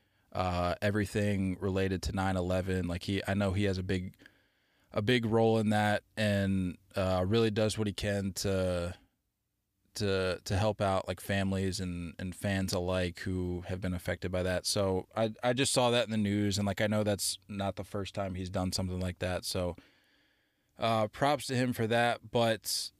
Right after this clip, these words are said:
all that to say, I think we've got our weekend series out of the way, uh, closing the book. Unless you got anything else, I say we call it a week and, uh, get outta here.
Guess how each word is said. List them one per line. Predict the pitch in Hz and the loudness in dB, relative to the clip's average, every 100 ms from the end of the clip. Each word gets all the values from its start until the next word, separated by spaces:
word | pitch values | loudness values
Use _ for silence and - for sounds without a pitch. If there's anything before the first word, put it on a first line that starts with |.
| - | 0
all | 123 156 | 4 6
that | 156 | 6
to | 143 | 2
say, | 131 - 143 151 156 | -2 2 4 4 4
I | 123 | 0
think | - 147 | 0 -2
we've | 139 | 0
got | 131 139 | 2 2
our | 127 | 4
weekend | 135 139 139 123 | 2 0 0 0
series | - 131 127 127 113 - - _ - | 2 2 2 2 0 -2 -4 _ 0
out | 120 | 2
of | 123 | 4
the | 117 | 4
way, | 117 117 117 113 110 - _ _ _ _ _ _ - | 4 4 4 2 -4 -12 _ _ _ _ _ _ -2
uh, | 104 101 104 101 95 | 2 4 4 2 0
closing | - 113 110 | 0 0 2
the | 110 | 0
book. | 104 113 107 - - - _ _ _ _ - | 2 2 0 -4 -12 -14 _ _ _ _ -4
Unless | 110 - | -2 2
you | |
got | 127 117 | 2 0
anything | 110 113 113 | 0 0 2
else, | 107 92 101 | 2 0 -2
I | |
say | 98 107 | 0 0
we | 104 101 | 0 -2
call | - 104 | 0 2
it | 101 | 2
a | |
week | 95 95 90 - | 0 0 -2 -4
and, | 90 87 85 | -4 -2 -2
uh, | 85 87 85 | -2 -4 -4
get | 95 | -4
outta | 87 87 | -4 -4
here. | 80 | -8